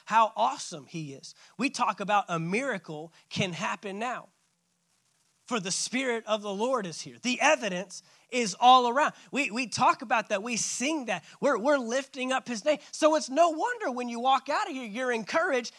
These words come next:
that my God can save me. My God can deliver me. If he brought those four, if he brought those, uh, three boys out of that fire, he can bring me out too.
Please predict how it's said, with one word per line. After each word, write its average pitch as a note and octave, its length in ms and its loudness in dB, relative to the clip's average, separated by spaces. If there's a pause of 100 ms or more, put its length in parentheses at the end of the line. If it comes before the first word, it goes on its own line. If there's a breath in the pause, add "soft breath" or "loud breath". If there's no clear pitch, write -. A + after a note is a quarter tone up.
(140 loud breath)
that A3 140 -6
my C#4 360 4
God G#3+ 300 2
can C#4+ 160 -4
save F4 400 -6
me. F3 140 -12 (180 loud breath)
My D#4 320 8
God A3 260 2
can C#4 160 -6
deliver C#4+ 400 -2
me. G3+ 160 -6 (160 loud breath)
If - 160 -2
he B3+ 100 -2
brought C#4+ 360 4
those D4 240 2
four, D4+ 320 0 (180 loud breath)
if G#3 100 -12
he D#4+ 100 -4
brought C#4+ 340 8
those, C#4+ 240 6 (160 loud breath)
uh, A3+ 180 4
three D4+ 300 0
boys D4 320 6
out D4 160 6
of C#4 60 0
that C#4+ 200 4
fire, D4 320 6
he C#4+ 140 0
can G#3+ 160 -4
bring C#4 260 -2
me C#4+ 160 2
out C#4 240 2
too. C#4 180 0